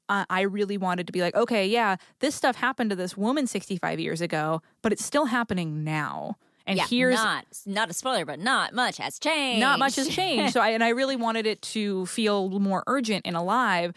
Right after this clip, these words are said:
Speaker 1: So it's so easy to be like, "Oh, so sad this happened so long ago." But no, no, no, it's happening now. And here's an example from my own life as a filmmaker. Uh,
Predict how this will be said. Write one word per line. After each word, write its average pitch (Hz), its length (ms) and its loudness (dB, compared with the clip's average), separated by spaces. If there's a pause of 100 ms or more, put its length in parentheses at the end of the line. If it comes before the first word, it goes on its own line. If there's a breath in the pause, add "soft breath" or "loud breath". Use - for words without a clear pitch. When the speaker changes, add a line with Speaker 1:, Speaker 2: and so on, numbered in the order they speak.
(180 loud breath)
Speaker 1:
So - 160 0
it's 202 120 0
so 277 120 0
easy 247 240 2
to 208 60 -8
be 233 80 0
like, 226 100 0
"Oh, 269 200 0
so 254 180 -2
sad 233 260 0
this 202 120 -4
happened 208 320 -2
so 214 120 -2
long 226 220 0
ago." 170 260 0 (220 loud breath)
But - 120 2
no, 254 140 4
no, 262 80 2
no, 247 220 2
it's 202 160 -2
happening 220 260 -2
now. 214 160 0
And 190 80 -2
here's 269 200 0
an 277 80 0
example 208 420 0
from 196 160 -4
my 170 160 -2
own 196 180 0
life 175 220 0
as 170 100 -2
a 165 60 -2
filmmaker. 151 560 -4 (680 loud breath)
Uh, 214 240 2